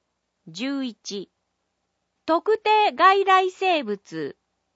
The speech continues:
オオキンケイギク駆除を実施しました。オオキンケイギクをご存知でしょうか？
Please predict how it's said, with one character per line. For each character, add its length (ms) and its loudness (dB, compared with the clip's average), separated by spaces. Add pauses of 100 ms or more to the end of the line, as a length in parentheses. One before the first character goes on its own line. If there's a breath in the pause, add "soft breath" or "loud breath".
(180)
オ 300 4
オ 60 -2 (100)
キ 180 -4
ン 160 -8
ケ 280 -2
イ 20 -14
ギ 180 -8
ク 340 -8 (140)
駆 160 -4
除 220 -2
を 320 -4 (160)
実 260 -6
施 320 -8
し 180 -8
ま 220 -2
し 220 -18
た。 320 -4 (2250)
オ 180 8
オ 60 4
キ 220 2
ン 80 -2
ケ 280 2
イ 40 -4
ギ 140 -6
ク 240 -4
を 220 -2
ご 160 -2
存 300 2
知 120 -8
で 140 -4
し 120 -8
ょ 100 -2
う 120 -14
か？ 220 -10